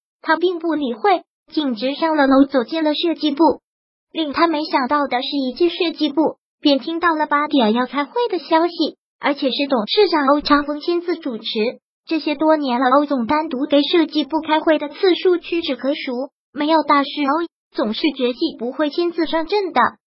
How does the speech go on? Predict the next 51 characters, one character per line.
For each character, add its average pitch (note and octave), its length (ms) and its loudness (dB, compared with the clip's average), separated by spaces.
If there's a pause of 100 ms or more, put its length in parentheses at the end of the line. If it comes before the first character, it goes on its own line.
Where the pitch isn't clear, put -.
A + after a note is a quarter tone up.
(380)
没 D4 200 -4
想 C4+ 280 -6
到 E4 200 2 (260)
微 D4+ 140 2
微 D#4+ 160 6
姐 D#4 180 -2
一 C#4 140 -4
回 C4 180 2
来 C4+ 160 -2
就 D4+ 160 -2
要 C#4+ 140 4
开 D#4+ 220 -4
会， D#4+ 280 0 (300)
伯 C#4 160 0
母 D4 200 -4
刚 E4 200 0
去 E4 140 0
世， F#4+ 180 0
微 F4+ 120 2
微 D#4 200 2
姐 F4 160 -2
肯 C4+ 240 -2
定 E4 160 -2
很 C4 240 -4
难 G#3 220 -2
过， - 320 2 (200)
但 G4+ 180 4
人 D#4 200 0
死 A#3 260 -6 (100)
不 A4 120 4
能 D4+ 180 0
复 D#4 220 0
生， F#4+ 260 2 (320)
节 C4+ 160 0
哀 C#4 240 6
顺 E4+ 300 -2
变 A4 180 4
啊。 C#4+ 320 -2 (500)
开 D#4+ 200 0
口 B3+ 160 -6 (120)
安 D#4+ 220 -2
慰 E4+ 160 2
的 C4+ 160 0
是 D#4+ 160 0
她 D4+ 140 0
的 D#4+ 100 0
助 E4 240 4
理 A#3+ 240 2
沈 C4+ 180 -4
小 D4+ 180 -4
爱。 G#3+ 360 0